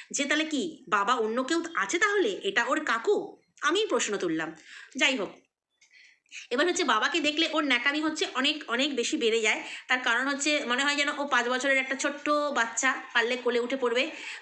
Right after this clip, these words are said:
তো যে, যে ব্যবহারটা বাবার সঙ্গে দেখলাম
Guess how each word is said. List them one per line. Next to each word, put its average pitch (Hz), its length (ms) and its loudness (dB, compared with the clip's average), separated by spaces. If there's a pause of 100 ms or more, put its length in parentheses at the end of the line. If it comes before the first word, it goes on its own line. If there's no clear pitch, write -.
তো 294 100 2
যে, 285 260 0
যে 277 280 0
ব্যবহারটা 247 680 -2
বাবার 247 220 2
সঙ্গে 294 260 -2
দেখলাম 262 440 2